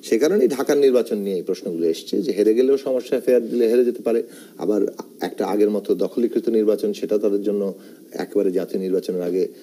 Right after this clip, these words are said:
খুবই, মানে, সমস্ত বিরোধী, আহ, রাজনৈতিক শক্তিগুলোর যে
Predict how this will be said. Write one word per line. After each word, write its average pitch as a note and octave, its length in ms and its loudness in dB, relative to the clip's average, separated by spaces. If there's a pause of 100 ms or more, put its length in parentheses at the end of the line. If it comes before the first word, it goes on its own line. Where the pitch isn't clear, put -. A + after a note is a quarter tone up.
(120)
খুবই, A2+ 360 2
মানে, F#2 200 -4
সমস্ত A2 400 -2
বিরোধী, G2+ 320 2
আহ, - 360 -4 (180)
রাজনৈতিক F#2+ 480 0
শক্তিগুলোর F#2 520 2
যে F#2 280 2